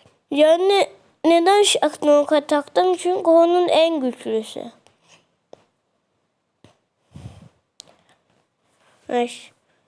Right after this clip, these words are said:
Arkadaşlar neden hava fişek takmıyorsun da kaykay takıyorsun? Zaten şaklın o kadar hızlı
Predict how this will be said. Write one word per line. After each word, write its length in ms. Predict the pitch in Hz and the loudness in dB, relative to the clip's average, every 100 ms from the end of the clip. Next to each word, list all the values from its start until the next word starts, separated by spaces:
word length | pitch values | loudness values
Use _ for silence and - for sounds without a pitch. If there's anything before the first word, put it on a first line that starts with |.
| _ _ _ _ | _ _ _ _
Arkadaşlar 580 | 320 359 370 349 330 311 | -2 0 0 0 0 0
neden 480 | 302 320 440 466 392 | 0 -2 0 0 0
hava 380 | 311 294 285 285 | -2 0 0 0
fişek 520 | - 269 269 269 - | -6 -4 -2 -2 -4
takmıyorsun 840 | 269 254 269 254 254 247 247 247 | -6 -4 -2 0 2 2 -2 -4
da 200 | 247 247 262 - - - - _ - | -2 -2 -4 -16 -20 -20 -20 _ -10
kaykay 640 | - 247 247 247 269 262 | -2 0 0 0 -2 -2
takıyorsun? 800 | 262 262 254 277 254 247 247 - | -2 -4 -4 0 2 2 -2 -6
Zaten 560 | - 254 247 247 - 247 | -6 0 0 0 -4 -6
şaklın 460 | 247 247 247 247 240 | -4 -4 -2 -2 -2
o 120 | 240 | -4
kadar 400 | - 247 247 254 | -2 0 2 0
hızlı 680 | 247 247 247 - 247 247 | 0 -2 -2 -6 -4 -4